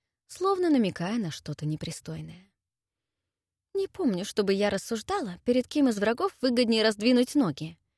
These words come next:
прошипела Елена. "Впрочем, каждый судит по себе.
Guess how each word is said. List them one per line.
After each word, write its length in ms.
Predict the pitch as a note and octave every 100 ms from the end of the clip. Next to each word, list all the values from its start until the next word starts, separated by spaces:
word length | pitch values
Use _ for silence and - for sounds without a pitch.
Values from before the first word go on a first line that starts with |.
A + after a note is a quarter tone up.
| _ _ _ -
прошипела 480 | F3+ - E3 F3+
Елена. 560 | E3 F3 A#3 E3 D#3+ - _ _ _ _ _ _ _ _ _ _
"Впрочем, 500 | _ G#4 G#4 - G3
каждый 400 | C4+ D4 G#3 F3+
судит 340 | - F#3+ F#3+
по 80 | B3+
себе. 460 | - D4 F#3+ F3